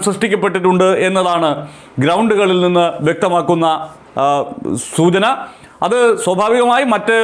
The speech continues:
പല ഘടകങ്ങളും, ഇപ്പോൾ വിഴിഞ്ഞം തുറമുഖവുമായി ബന്ധപ്പെട്ട് സഭയൊക്കെ എടുക്കുന്ന നിലപാടുകൾ, അതിനകത്തൊരു സൈലൻ്റായി യു ഡി എഫിനെ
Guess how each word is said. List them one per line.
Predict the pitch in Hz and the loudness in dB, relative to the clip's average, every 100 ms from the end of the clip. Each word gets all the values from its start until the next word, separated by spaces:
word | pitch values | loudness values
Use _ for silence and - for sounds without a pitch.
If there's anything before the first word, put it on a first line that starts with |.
| 220 | 0
പല | 190 233 185 | -2 0 0
ഘടകങ്ങളും, | 185 170 120 82 - - - - - - | 0 0 0 -4 -10 -20 -20 -20 -20 -6
ഇപ്പോൾ | 131 147 151 | 0 0 2
വിഴിഞ്ഞം | 160 170 170 170 | 0 2 0 0
തുറമുഖവുമായി | 170 175 175 156 175 175 175 | 0 0 2 2 2 0 0
ബന്ധപ്പെട്ട് | 175 180 175 156 185 180 - - - | 0 0 -2 0 0 -2 -10 -10 -4
സഭയൊക്കെ | 151 185 196 175 196 | -2 0 0 0 0
എടുക്കുന്ന | 190 185 202 190 | 2 2 2 2
നിലപാടുകൾ, | 208 214 214 135 - - - - - - - | 2 2 0 -2 -4 -12 -20 -20 -20 -20 -4
അതിനകത്തൊരു | 147 185 190 196 196 | 0 2 2 2 0
സൈലൻ്റായി | 185 202 240 220 208 208 202 196 - - 156 | 0 0 2 2 2 0 -2 -8 -16 -2 2
യു | 214 | 4
ഡി | 233 | 4
എഫിനെ | 214 214 | 2 0